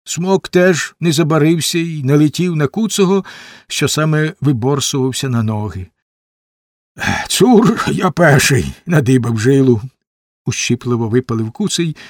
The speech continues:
витрушуючи сніг з рукавиць. А за хвильку вони вже мусили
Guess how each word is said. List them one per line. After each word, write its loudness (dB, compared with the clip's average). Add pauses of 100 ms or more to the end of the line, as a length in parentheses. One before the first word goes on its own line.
(100)
витрушуючи -2
сніг -4
з -10
рукавиць. -6 (1200)
А -4 (120)
за -2
хвильку -2 (520)
вони -2
вже 0
мусили -2